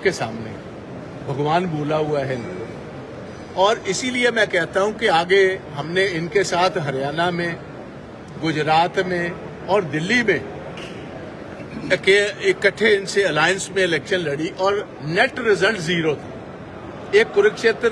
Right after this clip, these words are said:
کی الیکشن آپ کو ہم نے ٹکٹ دی، وہاں سے اگر ہمارا کینڈیڈیٹ ہوتا، کانگریس کا سو فیصدی جیتتا۔ اور یہ میرا ماننا ہے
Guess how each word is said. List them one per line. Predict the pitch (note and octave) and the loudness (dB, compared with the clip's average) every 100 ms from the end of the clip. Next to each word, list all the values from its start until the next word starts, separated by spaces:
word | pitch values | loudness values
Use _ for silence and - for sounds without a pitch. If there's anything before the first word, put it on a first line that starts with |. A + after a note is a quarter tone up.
| - | 2
کی | A#3 | 4
الیکشن | G3 E3+ - G#3+ G#3 - - - - - - - - | 4 2 2 0 0 -10 -12 -12 -12 -14 -14 -12 0
آپ | D#3+ G3 G3 | 4 4 2
کو | G#3 G#3+ | 4 4
ہم | F3+ F#3+ | 4 2
نے | G3+ | 2
ٹکٹ | F#3+ F3+ F#3+ D#3 | 4 4 2 2
دی، | F#3 G#3 D3+ | -2 -2 -4
وہاں | C#3+ F3+ A3+ | -2 2 2
سے | - A3 | 2 2
اگر | G3 G#3 A3+ A3 - - - - | 4 2 0 -2 -14 -16 -14 -8
ہمارا | C3+ D#3+ C#4 | -2 4 4
کینڈیڈیٹ | C#4+ C4+ C#4 C4 B3+ | 4 0 0 0 2
ہوتا، | B3+ B3+ B3 | 2 0 2
کانگریس | G3+ G3 G#3 F#3+ | 0 0 -2 0
کا | A#3 | -2
سو | F#3+ E3+ | 0 0
فیصدی | F3 E3 E3+ D3 | -2 -6 -8 -10
جیتتا۔ | B2 A2 - - | -10 -10 -12 -6
اور | F#3+ G#3 | -2 -2
یہ | G3+ A#3+ | 2 2
میرا | G#3+ G#3 | 4 0
ماننا | F3+ D3 C#3+ D#3+ A#2+ | 0 -4 -4 -4 -4
ہے | A2 | -6